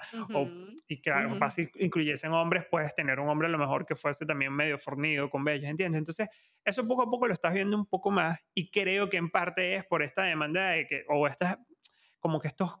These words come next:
Speaker 1: estos pedidos tan
Speaker 2: Movimientos.
Speaker 1: insistentes de las
Speaker 2: Ujú.
Speaker 1: nuevas generaciones, como que, "Mira, ya esto no me trae, o sea, esto es mentira, esto de esta", que,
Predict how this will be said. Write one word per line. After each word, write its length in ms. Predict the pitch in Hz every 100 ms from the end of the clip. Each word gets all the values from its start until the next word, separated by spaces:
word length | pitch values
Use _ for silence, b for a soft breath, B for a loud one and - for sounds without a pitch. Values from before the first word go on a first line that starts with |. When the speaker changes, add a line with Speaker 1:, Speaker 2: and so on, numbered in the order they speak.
| -
Speaker 1:
estos 360 | 160 - 196 - -
pedidos 640 | 165 156 175 180 185 185
tan 160 | 208 175
Speaker 2:
Movimientos. 20 |
Speaker 1:
insistentes 600 | 165 151 143 147 147 170
de 60 | 180
las 140 | 160
Speaker 2:
Ujú. 20 |
Speaker 1:
nuevas 200 | 160 156
generaciones, 560 | 185 175 151 139 151 165
como 280 | 185 160 131
que, 140 | 139
"Mira, 240 | 139 190 156
ya 300 | 135 147 165
esto 260 | - 233
no 180 | 233 240
me 140 | 233 233
trae, 300 | 262 240 156
o 40 |
sea, 160 | - 185
esto 160 | -
es 60 | 190
mentira, 560 | 220 220 240 202 139
esto 240 | 131 131 190
de 120 | 190
esta", 360 | 160 202 202 190 b b b b _ _ _ _ _
que, 600 | - 160 147 139 - -